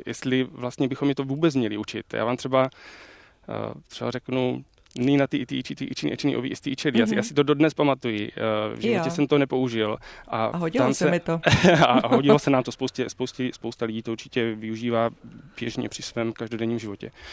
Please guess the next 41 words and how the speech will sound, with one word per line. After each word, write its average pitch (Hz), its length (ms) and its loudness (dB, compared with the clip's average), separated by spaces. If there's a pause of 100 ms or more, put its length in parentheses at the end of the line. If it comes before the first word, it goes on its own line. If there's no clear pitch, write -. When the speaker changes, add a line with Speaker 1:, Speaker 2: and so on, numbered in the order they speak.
(500)
Speaker 1:
Eh, 110 280 -2
Speaker 2:
Já 175 80 -2
třeba - 80 -18
Speaker 1:
takže 135 180 4
já 165 40 12
Speaker 2:
jako 160 120 4
Speaker 1:
se 196 40 4
Speaker 2:
novinářka 196 500 -2
docela 196 320 -8
ano. 170 200 -2
Speaker 1:
<laughs> - 1200 2
Takže, 139 380 4 (300)
takže 117 220 -4
já 131 100 2
se 143 100 -2
ptám, 139 440 2
jaký 131 240 -2
smysl 147 260 0 (120)
to 151 120 2 (100)
těm 151 240 4
dětem 135 300 0
může 131 240 0
dávat, 98 340 -2
když, 104 380 -12
eh, 101 520 -4
když 107 160 -12
jsou 113 160 -6
nuceni 113 320 -6
se 123 120 -10
učit 117 180 -12
spoustu 117 340 -12
věcí, 113 520 -6
o - 80 -8
kterých, 117 440 -6
eh, 107 180 0 (100)
já 113 80 0
jsem 135 120 -4
přesvědčen, 127 440 -2
že 135 100 -4
už, - 240 -4
eh, 120 140 2